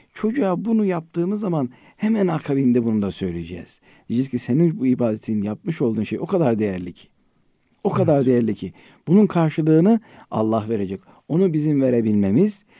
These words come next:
Speaker 1: onu bizim karşılayabilmemiz mümkün değil.
Speaker 2: Mümkün değil.
Speaker 1: Sadece bizim buradaki mutluluğumuzun bir yansıması
Speaker 2: Evet.
Speaker 1: diyerek yaptığımız, e, şeylerde,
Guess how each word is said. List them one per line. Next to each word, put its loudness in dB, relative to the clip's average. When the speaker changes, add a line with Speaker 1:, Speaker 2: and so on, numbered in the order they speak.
Speaker 1:
onu 2
bizim 2
karşılayabilmemiz -8
mümkün 2
değil. -2
Speaker 2:
Mümkün -6
değil. -6
Speaker 1:
Sadece 0
bizim -2
buradaki -4
mutluluğumuzun -4
bir 0
yansıması -4
Speaker 2:
Evet. -4
Speaker 1:
diyerek 6
yaptığımız, 2
e, 4
şeylerde, 2